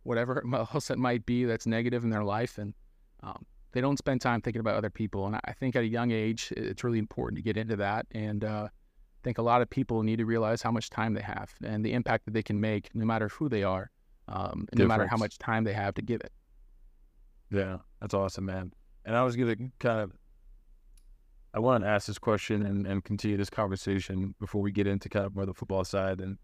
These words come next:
Speaker 1: Mm-hmm.
Speaker 2: um, don't wanna take up too much more of your time, but I guess being that we're talking about N I L and obviously the positive things that you've done with,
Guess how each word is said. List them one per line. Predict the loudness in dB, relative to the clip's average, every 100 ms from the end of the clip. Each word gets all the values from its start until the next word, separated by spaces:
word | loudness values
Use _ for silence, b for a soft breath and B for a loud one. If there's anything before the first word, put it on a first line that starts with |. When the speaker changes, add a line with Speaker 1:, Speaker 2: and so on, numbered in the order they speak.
| _
Speaker 1:
Mm-hmm. | -2 2 2 0
Speaker 2:
um, | -2 -2
don't | -2
wanna | 0 -2
take | 0 0
up | 0
too | 0
much | 0 0 0
more | 0
of | 0
your |
time, | 0 0 0 0
but | -2
I | 0
guess | -2 -2 -14 -20 -20 _ -20 -4
being | 2 4
that | 4
we're | 2
talking | 0 0 0
about | -2 -2
N | -2
I | 0 2
L | 2 2
and | 0 -4
obviously | -4 -4 -2 -4
the | -4
positive | 0 2 2 0 -2
things | -2 0
that | -2
you've | -4
done | -4 -2 -2
with, | -4